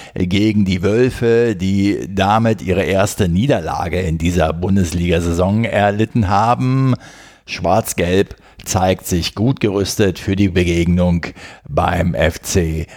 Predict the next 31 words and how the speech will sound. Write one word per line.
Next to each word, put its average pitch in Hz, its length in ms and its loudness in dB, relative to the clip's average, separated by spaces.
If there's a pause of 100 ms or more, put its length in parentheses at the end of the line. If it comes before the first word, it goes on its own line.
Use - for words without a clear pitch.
(160)
Bayern 90 400 0
München. 101 640 -2 (500)
Leipzig 98 1400 0
gegen 113 600 2
den 101 140 2
ersten 101 320 0
F 98 140 0
S 95 100 -2
V 98 240 0
Mainz 101 540 0
null 95 280 0
fünf 131 540 -2
gewinnt 104 320 2 (140)
acht 117 420 -2
zu 104 220 0
null. 139 680 2
Zur 98 240 0
Halbzeit 107 480 0
steht 101 240 0
es 90 140 -2
bereits 90 500 0
fünf 143 420 -2
zu 120 200 0
null. 120 340 2
Der 95 240 0
Schiedsrichter 113 600 -2
ist 95 180 -2
Herr 90 340 0
Winkmann 104 560 2
aus 90 420 -4
Kerken 113 720 0